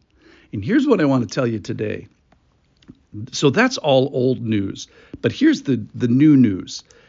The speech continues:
And th-, it is there in that dark corner of the church, unthanked, poop-serving group of people, you will find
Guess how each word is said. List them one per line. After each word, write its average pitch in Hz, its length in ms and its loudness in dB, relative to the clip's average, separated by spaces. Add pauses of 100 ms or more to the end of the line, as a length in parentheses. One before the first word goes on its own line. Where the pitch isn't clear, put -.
(420)
And 113 320 -4
th-, 160 180 0
it 156 100 4
is 110 260 -2
there 143 420 4
in 117 260 0
that 113 240 -2
dark 135 280 -2
corner 151 400 2
of 117 240 -6
the 117 100 -2
church, 107 600 -4
unthanked, 143 880 -2 (840)
poop-serving 139 960 2
group 135 280 2
of 131 140 -6
people, 127 500 -2
you 123 120 -2
will 180 120 -4
find 110 600 -4